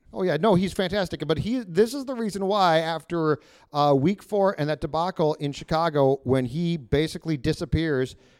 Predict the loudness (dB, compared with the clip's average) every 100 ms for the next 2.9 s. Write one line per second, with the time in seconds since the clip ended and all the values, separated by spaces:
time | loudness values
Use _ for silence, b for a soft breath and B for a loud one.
0 | b -2 0 2 2 2 2 0 -6 _
1 | -10 -2 0 0 0 0 0 -2 -6 -6
2 | -2 0 0 0 0 0 0 -4